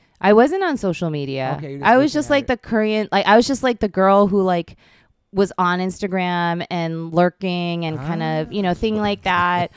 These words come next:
Speaker 1: But I wasn't
Speaker 2: No account?
Speaker 1: like, no
Speaker 2: Okay.
Speaker 1: real account. Like, it was a personal account. And
Speaker 2: Yeah.
Speaker 1: then,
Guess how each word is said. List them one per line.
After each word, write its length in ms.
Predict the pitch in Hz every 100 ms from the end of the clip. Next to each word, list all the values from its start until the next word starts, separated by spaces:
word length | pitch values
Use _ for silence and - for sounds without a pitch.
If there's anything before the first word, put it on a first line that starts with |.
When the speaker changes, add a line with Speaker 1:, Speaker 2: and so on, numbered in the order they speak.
| 147 - -
Speaker 1:
But 80 | 208
I 140 | 214
wasn't 360 | 240 160 165 175
Speaker 2:
No 120 | 175
account? 300 | 180 165 -
Speaker 1:
like, 60 | 226
no 200 | 285 302
Speaker 2:
Okay. 80 | 302
Speaker 1:
real 220 | 262 247
account. 460 | - - 185 208
Like, 140 | 185 190
it 40 |
was 100 | 214
a 60 | 180
personal 500 | - 170 202 233 175
account. 480 | 151 156 147 147 147
And 120 | 175
Speaker 2:
Yeah. 60 | 175
Speaker 1:
then, 320 | 175 175 175